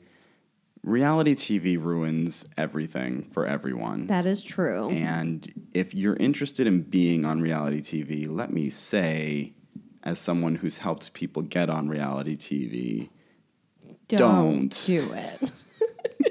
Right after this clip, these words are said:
Speaker 1: Just leave it at that. Just
Speaker 2: Y-
Speaker 1: don't.
Speaker 2: You know, if, if you feel like what's gonna bring you fulfillment is putting all your bullshit out for everyone to see and judge,
Speaker 1: Don't.
Speaker 2: don't.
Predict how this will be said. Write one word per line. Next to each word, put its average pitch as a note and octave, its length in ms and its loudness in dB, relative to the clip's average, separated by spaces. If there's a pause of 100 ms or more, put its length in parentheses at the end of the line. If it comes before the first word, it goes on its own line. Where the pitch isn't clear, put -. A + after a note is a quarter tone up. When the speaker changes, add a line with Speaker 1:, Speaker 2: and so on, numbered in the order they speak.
(1040)
Speaker 1:
Just A2 300 -2
leave G#2+ 320 8
it F2 60 6
at D2 100 2
that. - 340 0
Just F#2 200 6
Speaker 2:
Y- - 60 -2
Speaker 1:
don't. D#2 400 4 (120)
Speaker 2:
You C#4+ 160 6
know, D4 320 4
if, B3+ 240 2
if C4 160 2
you B3 260 2
feel E4+ 360 0
like A3 420 2
what's G3+ 220 4
gonna G#3 240 2
bring F3 320 2
you F#3 120 6
fulfillment F3 880 2
is E3+ 240 2
putting F#3+ 380 0
all F#3+ 560 4
your E3+ 320 4
bullshit E3 600 2 (100)
out E3 220 0
for E3+ 240 2
everyone E3+ 440 4
to F3 100 0
see E3 280 0
and D#3 160 2
judge, D#3 720 0 (1300)
Speaker 1:
Don't. F3 720 8
Speaker 2:
don't. D4 160 10